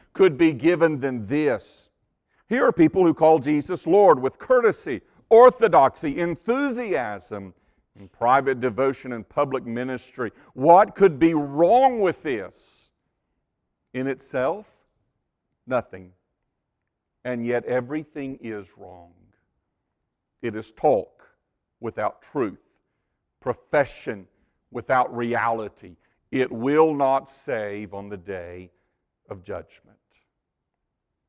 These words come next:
The real test of those who name the name of the Lord is if they live in obedience to Him. The question is clear. "Why do you call me Lord, Lord, and not do what I say?"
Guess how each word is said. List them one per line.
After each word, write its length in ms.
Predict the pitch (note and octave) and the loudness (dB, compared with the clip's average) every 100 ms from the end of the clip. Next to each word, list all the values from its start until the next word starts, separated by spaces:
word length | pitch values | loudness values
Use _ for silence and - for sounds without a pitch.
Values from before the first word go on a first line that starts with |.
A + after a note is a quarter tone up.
| _ _ _ _ _ _ _ _ _ _ | _ _ _ _ _ _ _ _ _ _
The 140 | C3+ | -4
real 320 | C#3+ G#3 B3+ | 0 4 4
test 420 | B3 D#3+ A#2+ - C3+ | 4 -2 -4 -6 -14
of 140 | G#2 | -6
those 360 | A2+ G#2+ D3 - | -2 -2 -6 -10
who 120 | C3 | -10
name 500 | A2+ B2 D#3 G3 D#3+ | -8 -8 -8 -10 -10
the 80 | C3+ | -8
name 560 | B2 C3 D3 D3 C#3 - _ | -8 -8 -6 -6 -8 -14 _
of 160 | C3+ G#2+ | -10 -8
the 100 | A#2 | -6
Lord 580 | A#2 B2 B2 G#2 G2+ G2+ _ _ _ _ | -2 0 0 -2 -8 -12 _ _ _ _
is 160 | - A2+ | -18 -14
if 120 | A#2+ | -14
they 120 | B2+ | -14
live 220 | A#2 A#2+ A2+ | -12 -12 -10
in 100 | A#2 | -12
obedience 680 | G2+ A2+ B2+ A2+ F#2 _ | -12 -14 -14 -16 -20 _
to 120 | _ | _
Him. 180 | F2+ D#2+ G#2+ B2 _ _ _ _ _ _ _ _ _ _ _ _ _ _ _ | _ _ _ _ _ _ _ _ _ _ _ _ _ _ _ _ _ _ _
The 60 | _ _ | _ _
question 340 | C#3+ E3 - | -8 -8 -12
is 140 | A2+ - | -14 -16
clear. 440 | _ D3 E3+ A#2 | _ -8 -6 -4
"Why 200 | G2+ A2 | -2 -2
do 80 | D3+ | -4
you 60 | F#3 | -8
call 280 | - C3 | -8 -8
me 120 | C3 C3 | -6 -8
Lord, 380 | G#2 A2+ D3 | -4 -2 -2
Lord, 260 | G#2+ G#2 C3+ | -2 -6 -6
and 160 | C3+ G2+ | -8 -8
not 320 | G#2 D3+ A2 | -6 -6 -8
do 160 | A#2+ | -10
what 180 | B2+ G#2+ | -6 -6
I 120 | A2 | -6
say?" 420 | A#2 - G3 G3+ | -8 -12 -10 -10